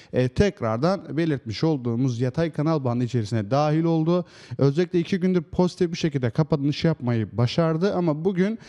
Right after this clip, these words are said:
negatif bir açılış yaptı. Ama, e, şu an içerisinde bu negatif açılış bizim için riskli olmadığını söyleyebiliriz. Çünkü fiyat şu an içerisinde yüz on beş bin doların üstünde fiyatlandığı için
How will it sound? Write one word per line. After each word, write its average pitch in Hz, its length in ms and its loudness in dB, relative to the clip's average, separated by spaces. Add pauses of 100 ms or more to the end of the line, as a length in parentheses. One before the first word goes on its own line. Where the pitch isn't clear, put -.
(180)
negatif 196 540 0
bir 135 80 2
açılış 117 460 0
yaptı. 185 460 0 (240)
Ama, 196 360 0 (140)
e, 147 60 0
şu 208 200 -2
an 160 120 4
içerisinde 147 540 -2
bu 180 100 2
negatif 170 400 -2
açılış 160 400 -2
bizim 160 200 0
için 160 220 0
riskli 151 300 -2 (100)
olmadığını 147 540 0
söyleyebiliriz. 147 580 0
Çünkü 120 280 -4
fiyat 151 360 0 (320)
şu - 220 -2
an 127 120 0
içerisinde 107 440 -4
yüz 147 220 0
on 143 200 -2
beş 143 180 -4
bin 147 140 -2
doların 120 280 -2
üstünde 117 380 -2
fiyatlandığı 131 560 0
için 160 320 -2